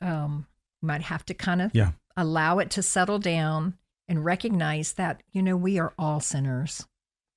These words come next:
Speaker 1: and that for me to not forgive you or you to not forgive me, um, is really just kind of saying to God, "I'm better than all of this."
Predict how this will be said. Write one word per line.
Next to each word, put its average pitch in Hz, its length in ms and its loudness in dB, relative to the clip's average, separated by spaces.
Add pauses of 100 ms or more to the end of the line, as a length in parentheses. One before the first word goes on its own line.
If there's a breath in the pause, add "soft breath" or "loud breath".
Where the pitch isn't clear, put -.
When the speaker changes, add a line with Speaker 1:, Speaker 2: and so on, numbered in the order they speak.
(320)
Speaker 1:
and 180 200 4
that 160 300 2
for 175 140 -2
me 196 360 2
to 190 160 -4
not 165 280 -2
forgive 160 420 -4
you 147 540 -2 (220)
or 165 100 0
you 185 260 0
to 185 160 -4
not 147 240 -4
forgive 160 400 -6
me, 147 640 0 (680)
um, 156 500 0 (1300)
is 185 200 -2
really 226 320 0
just - 260 -2
kind 175 200 0
of 151 200 -2 (500)
saying 175 500 -2
to 160 100 -2
God, 156 260 0
"I'm 143 160 2
better 147 300 2
than 127 180 0
all 120 200 0
of 107 120 -6
this." - 360 -12